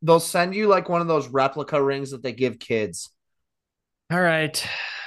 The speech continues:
Speaker 2: I think this is the first time of the season I'm at a deficit, four and five.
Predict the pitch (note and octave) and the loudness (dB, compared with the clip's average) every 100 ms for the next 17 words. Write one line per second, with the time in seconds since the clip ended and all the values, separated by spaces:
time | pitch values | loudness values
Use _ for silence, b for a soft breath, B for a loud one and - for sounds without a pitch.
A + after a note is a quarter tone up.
0 | B C3+ D#3 D3+ D3+ D3+ D3+ C#3+ - E3 | B -8 -8 -6 -6 -6 -6 -6 -4 -4
1 | D#3 E3 D#3+ D#3+ D3+ - D#3+ D3 D3 C#3 | -2 -4 -4 -2 -4 -2 -2 -2 -2 -2
2 | C#3+ C#3+ C#3 C#3 C3 C3 C#3 G#2+ - C3+ | -2 -2 0 -2 -2 -8 -6 -8 -6 -4
3 | C#3 C3+ C3+ B2 B2 A#2+ | -4 -4 -2 -2 -2 -6